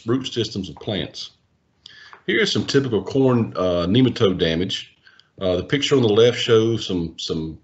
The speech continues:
spots in the field where the plants are a lot smaller and stunted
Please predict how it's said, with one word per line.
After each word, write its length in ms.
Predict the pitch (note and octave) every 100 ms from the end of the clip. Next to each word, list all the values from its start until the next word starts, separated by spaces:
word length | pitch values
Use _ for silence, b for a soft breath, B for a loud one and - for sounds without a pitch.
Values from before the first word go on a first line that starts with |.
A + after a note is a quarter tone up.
| -
spots 440 | - - A2 -
in 40 | G2
the 60 |
field 420 | E2+ A2+ G#2+ G#2+ G2
where 80 |
the 60 | E2
plants 400 | - A#2 A#2 -
are 60 | F2
a 40 |
lot 200 | F2+ -
smaller 500 | - A2+ A2+ A2+ G#2
and 80 | E2+
stunted 560 | - A#2+ A#2 A2 G2